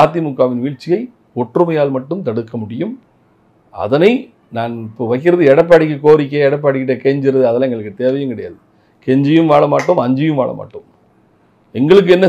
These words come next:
சக்தி இருக்குது என்பதை நாங்கள் நிலைநாட்டுவோம், நிலைநாட்டி இருக்கிறோம். அதனால எடப்பாடியிடமிருந்து இந்த கட்சியை மீட்க வேண்டிய பொறுப்பு அங்கே அவரை சுற்றி இருக்கக்கூடிய இரண்டாம் நிலை தலைவர்களுக்கும் உண்டு. முனகல்கள் உருவாகிவிட்டது,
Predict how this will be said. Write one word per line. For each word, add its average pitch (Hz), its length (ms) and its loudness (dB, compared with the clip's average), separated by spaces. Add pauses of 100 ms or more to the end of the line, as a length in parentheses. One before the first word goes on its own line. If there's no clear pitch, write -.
சக்தி 175 200 2
இருக்குது 160 260 -2
என்பதை 165 240 0
நாங்கள் 156 220 2
நிலைநாட்டுவோம், 180 600 4
நிலைநாட்டி 175 480 6
இருக்கிறோம். - 360 0 (560)
அதனால 120 300 -2
எடப்பாடியிடமிருந்து 165 760 2
இந்த 139 140 -4
கட்சியை 139 320 -8
மீட்க 160 260 -8
வேண்டிய 127 240 -8
பொறுப்பு 131 260 -10 (100)
அங்கே 117 200 -10
அவரை 107 240 -14
சுற்றி 151 260 -12
இருக்கக்கூடிய 131 480 -10
இரண்டாம் 151 300 -6
நிலை 131 180 -6
தலைவர்களுக்கும் 127 580 -8
உண்டு. 139 180 -6 (680)
முனகல்கள் 147 520 2 (120)
உருவாகிவிட்டது, 131 680 -4